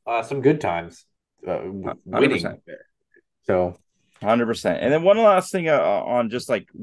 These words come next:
Speaker 2: winning in, in your play. I know a lot of people, um, on live, and this kinda happened on P T C G O as well, um, just, like, running into random things and just, like,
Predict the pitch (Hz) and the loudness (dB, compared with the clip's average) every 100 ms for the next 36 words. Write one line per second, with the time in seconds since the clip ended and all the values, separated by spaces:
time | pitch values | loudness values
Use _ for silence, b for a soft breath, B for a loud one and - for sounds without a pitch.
0 | 90 107 113 120 120 110 - - 98 92 | -10 -6 -4 -4 -6 -8 -16 -10 -6 -4
1 | 87 95 92 92 - 104 107 104 _ _ | -6 -6 -8 -8 0 2 4 0 _ _
2 | _ - 131 185 196 165 160 147 170 143 | _ -4 4 6 6 8 6 4 -2 0
3 | 139 131 - 113 107 98 - 107 104 113 | 2 2 0 0 2 0 -2 -2 0 0
4 | 113 110 147 143 143 143 143 117 104 104 | 0 0 -4 -6 -8 -6 -2 -2 0 -2
5 | 107 95 110 92 90 101 98 95 90 - | -2 -6 -8 -14 -12 -10 -2 0 0 0
6 | 113 110 104 - _ _ _ _ _ _ | 4 4 4 -2 _ _ _ _ _ _
7 | _ - 98 95 92 90 127 - 147 - | _ -12 -2 0 0 -2 -4 0 0 0
8 | _ _ - 131 170 202 208 220 131 131 | _ _ -2 4 4 4 0 -2 -2 0
9 | 135 127 92 120 117 101 98 104 - 110 | 0 -2 -4 -4 -4 -6 -8 -8 0 0
10 | 90 | 0